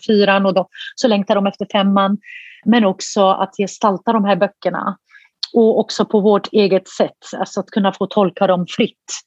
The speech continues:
Eh, där till exempel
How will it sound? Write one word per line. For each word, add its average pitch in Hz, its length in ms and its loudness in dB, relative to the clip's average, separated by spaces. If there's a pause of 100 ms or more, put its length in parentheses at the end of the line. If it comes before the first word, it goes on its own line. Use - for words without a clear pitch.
(420)
Eh, 165 1080 -2
där 180 440 2 (340)
till 202 80 0
exempel 175 760 -2